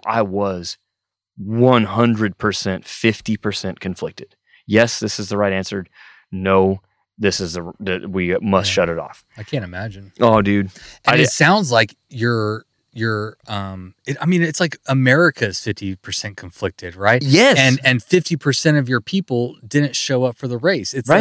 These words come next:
Speaker 2: like
Speaker 1: It was their choice too. That comes back to the free will.
Speaker 2: I know.
Speaker 1: You don't have to come.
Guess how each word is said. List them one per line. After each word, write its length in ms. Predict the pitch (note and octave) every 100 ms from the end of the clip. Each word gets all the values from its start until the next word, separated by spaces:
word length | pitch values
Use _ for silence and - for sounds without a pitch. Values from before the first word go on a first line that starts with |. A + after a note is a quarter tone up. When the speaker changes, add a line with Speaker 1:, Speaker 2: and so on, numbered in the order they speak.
| -
Speaker 2:
like 80 | _ -
Speaker 1:
It 60 |
was 80 | B2
their 100 | C#3
choice 260 | D3 F3+ -
too. 100 | D#3
That 240 | A#2+ -
comes 220 | - B2
back 180 | A2+ A2
to 60 | -
the 80 | F#2+
free 220 | G#2 F#2
will. 200 | A2 D3+
Speaker 2:
I 80 | G2+
know. 240 | F#2+ G#2 F2+
Speaker 1:
You 80 |
don't 140 | A2 G#2+
have 140 | D3
to 60 | -
come. 280 | - D3+